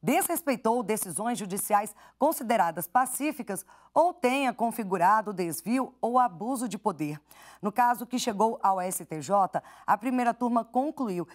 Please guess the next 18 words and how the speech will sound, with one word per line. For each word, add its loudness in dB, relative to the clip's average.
que -2
o 4
autor 0
da 4
ação -4
popular 0
apenas -2
discordava 2
do -4
julgamento -2
feito -2
pelo -2
carf, 0
de 2
modo 2
que -6
o 0
inconformismo -2